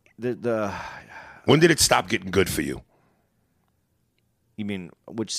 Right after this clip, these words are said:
Speaker 1: sequel?
Speaker 2: franchise. I, I think two was the peak, three was,
Speaker 1: Yeah.
Speaker 2: and the rest after that were reaching.
Speaker 1: Yeah.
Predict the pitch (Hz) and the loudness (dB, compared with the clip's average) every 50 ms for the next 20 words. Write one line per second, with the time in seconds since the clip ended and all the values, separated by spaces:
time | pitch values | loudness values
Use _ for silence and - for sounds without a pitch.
0 | 117 127 95 - - 110 104 95 90 - 95 73 69 - - - - - _ _ | -4 -2 0 4 4 6 6 4 4 2 0 0 -2 -6 -8 -8 -8 -8 _ _
1 | _ _ _ _ _ _ _ _ _ _ _ _ _ _ _ 110 135 - 120 117 | _ _ _ _ _ _ _ _ _ _ _ _ _ _ _ 2 4 4 4 2
2 | 135 - 143 127 117 - _ _ _ _ - - 170 160 151 135 107 - 104 95 | 4 4 2 2 2 -4 _ _ _ _ 4 6 6 8 8 6 4 4 -2 2
3 | - - 139 156 165 - - - _ _ - - _ _ - - - 139 147 151 | 2 4 4 4 2 0 -6 -14 _ _ -20 -20 _ _ -16 -8 0 4 4 4
4 | 156 135 101 87 - - - _ - 147 139 147 - _ _ - - _ _ _ | 6 4 4 0 0 -2 -4 _ 2 2 2 2 0 _ _ -20 -20 _ _ _
5 | _ _ _ 85 82 85 117 117 113 113 117 139 143 147 - - - 131 127 - | _ _ _ -4 0 2 4 6 6 6 6 6 6 6 2 2 0 0 0 0
6 | - 113 117 113 113 104 101 95 90 92 101 95 - - 85 - - - _ _ | 2 4 4 4 4 4 2 2 2 0 -2 0 2 0 0 0 -8 -16 _ _
7 | - - _ _ _ _ _ _ _ _ _ _ _ _ _ _ _ _ _ _ | -20 -20 _ _ _ _ _ _ _ _ _ _ _ _ _ _ _ _ _ _
8 | _ _ 104 107 95 82 73 | _ _ -2 -2 -2 -2 -2